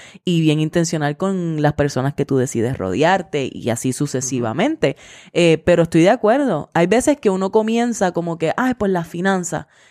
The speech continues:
Speaker 1: esto es lo que me está dando estrés." Está bien. Y arreglas la finanza o, o dices que quieres arreglar la finanza, y cuando sales de eso, cuando, cuando logras darte la oportunidad de tener la paz mental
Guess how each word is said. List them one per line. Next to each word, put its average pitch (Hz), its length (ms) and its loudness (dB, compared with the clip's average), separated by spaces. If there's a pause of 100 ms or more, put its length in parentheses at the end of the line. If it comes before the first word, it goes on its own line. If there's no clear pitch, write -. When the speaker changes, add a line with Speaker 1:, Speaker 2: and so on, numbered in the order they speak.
(140)
Speaker 1:
esto 190 220 2
es 226 40 2
lo 220 100 2
que 190 80 -4
me 170 100 0
está 160 240 -2
dando 170 200 0
estrés." 147 540 -6
Está - 200 -6
bien. 131 320 -10
Y - 120 -6
arreglas 139 420 -2
la 185 120 -2
finanza 196 680 -2 (440)
o, 151 260 4
o 160 120 2
dices 175 380 0
que 180 120 -2
quieres 165 240 2
arreglar 175 400 2
la 170 80 0
finanza, 214 580 -2 (380)
y 180 160 -6
cuando 156 460 -2
sales 160 500 0
de 202 320 2
eso, 135 340 -2 (300)
cuando, 120 560 -6
cuando 123 500 -6
logras 185 680 0
darte 160 440 0
la 202 60 4
oportunidad 170 680 0
de 170 100 2
tener 143 300 -4
la 170 240 0
paz 170 300 0
mental 165 640 0